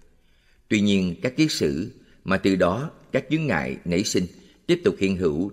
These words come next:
trong tiềm thức của chúng ta. Mười kiết sử là tin rằng có một cái ngã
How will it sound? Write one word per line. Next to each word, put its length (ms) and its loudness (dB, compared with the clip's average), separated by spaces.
trong 200 0
tiềm 260 -2
thức 180 -4
của 80 0
chúng 240 -6
ta. 160 -10
Mười 260 4
kiết 220 -6
sử 460 -2
là 300 -4
tin 180 0
rằng 320 -2
có 80 2
một 300 0
cái 120 4
ngã 420 -4